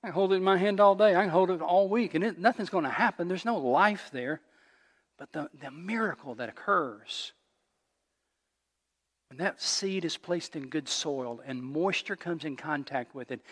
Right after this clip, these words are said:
and all of a sudden, what God has put in that seed comes to life.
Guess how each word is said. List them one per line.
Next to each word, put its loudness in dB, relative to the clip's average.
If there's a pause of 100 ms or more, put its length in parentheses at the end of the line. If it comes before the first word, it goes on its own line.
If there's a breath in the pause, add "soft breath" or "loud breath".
(160 loud breath)
and -10
all -2
of -2
a -4
sudden, -2 (200 loud breath)
what -8
God 2
has -8
put -6 (100)
in -6
that -6
seed -10 (280 soft breath)
comes -20
to -20
life. -14